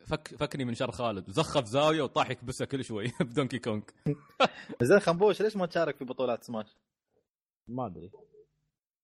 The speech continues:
Speaker 2: واضح
Speaker 3: عندي ألعاب
Speaker 2: يعني
Speaker 3: واي-،
Speaker 2: تخاف،
Speaker 3: عندي واي-،
Speaker 2: آه،
Speaker 3: عندي وايد ألعاب ألعبها.
Speaker 2: تخاف تغطي على الناس يعني ولا شيء؟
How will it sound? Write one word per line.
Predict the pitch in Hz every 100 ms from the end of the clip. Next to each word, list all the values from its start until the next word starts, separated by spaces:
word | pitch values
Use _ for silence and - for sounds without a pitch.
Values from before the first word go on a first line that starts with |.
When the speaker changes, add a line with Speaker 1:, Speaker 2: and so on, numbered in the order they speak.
| _ _ -
Speaker 2:
واضح | 110 120
Speaker 3:
عندي | 127
ألعاب | 123 127 120
Speaker 2:
يعني | 135
Speaker 3:
واي-، | 131
Speaker 2:
تخاف، | 127
Speaker 3:
عندي | 139 135
واي-، | 143
Speaker 2:
آه، | 131
Speaker 3:
عندي | 123 143 139
وايد | 151 156
ألعاب | 143 120 120 95 - -
ألعبها. | 104 98 101 - 110 _ _ _
Speaker 2:
تخاف | 127 123
تغطي | 117 120 120
على | 107
الناس | 107 117 104
يعني | 110 107 117
ولا | 98 92
شيء؟ | - 120 139